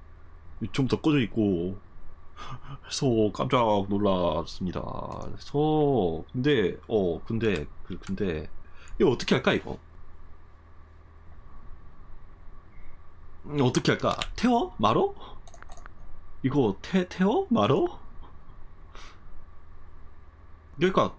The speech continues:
내가 십이 번이면은 내가 정신이 이상해가지고 얘를 그냥, "아이, 태워버립시다!" 해가지고 "하!" 하고 태운 가능성도 있잖아? 그런 가능성도 있잖아? 나머지는 상관없는데, 그니까.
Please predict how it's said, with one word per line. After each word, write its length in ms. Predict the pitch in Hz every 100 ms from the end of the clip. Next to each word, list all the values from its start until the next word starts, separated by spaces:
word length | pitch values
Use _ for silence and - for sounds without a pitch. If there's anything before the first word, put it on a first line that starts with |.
| - -
내가 340 | 104 131 165
십이 340 | - - 233
번이면은 840 | 226 185 127 101 135 101 78 - 87
내가 180 | 107 151
정신이 360 | 123 139 220 120
이상해가지고 560 | 104 208 208 127 101
얘를 460 | 110 113 104 110 90
그냥, 300 | 113 95 87
"아이, 200 | 113 98
태워버립시다!" 760 | - 190 113 123 - 190 185 123
해가지고 300 | 110 101 95
"하!" 300 | 175 339 311
하고 200 | 127 202
태운 340 | - 123 98 - - - - - - - -
가능성도 420 | 120 120 139 98
있잖아? 260 | - 107 269 - - - - - - - - - - - - - - - - - - - - -
그런 460 | - 139 196 214 220
가능성도 480 | 151 131 131 143 -
있잖아? 280 | - 110 294 - - - - - - - - -
나머지는 320 | - 185 226 208
상관없는데, 540 | 226 202 120 120 104
그니까. 680 | 95 87 87 104 87 90